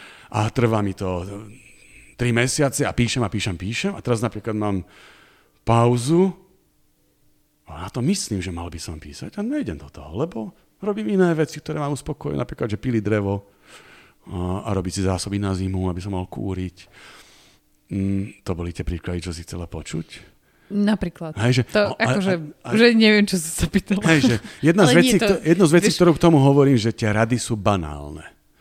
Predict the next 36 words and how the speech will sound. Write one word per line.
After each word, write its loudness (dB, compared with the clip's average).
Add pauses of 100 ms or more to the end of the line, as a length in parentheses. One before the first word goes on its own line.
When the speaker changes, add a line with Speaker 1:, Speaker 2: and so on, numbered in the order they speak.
(240)
Speaker 1:
Rady 2
sú -2
banálne, 0 (340)
robiť 0
ich -12 (460)
je -8
ťažké. -6
Speaker 2:
Jasne. -20 (220)
Speaker 1:
Hej, 6
je 6
ťažké 2
chodiť 0
pravidelne 0
von, 0
keď -4
mi 0
to -6
robí -6
dobre. -10 (120)
Alebo 2
je 8 (180)
ťažké 2
nepravidelne, 6
ale 2
dostatočne 2
veľa -2
chodiť -4
von. -8
Speaker 2:
Mhm. -10
Speaker 1:
Mnohí 6
ľudia 6
si 0
nevedia 4
zariadiť -2
ten -4
čas -6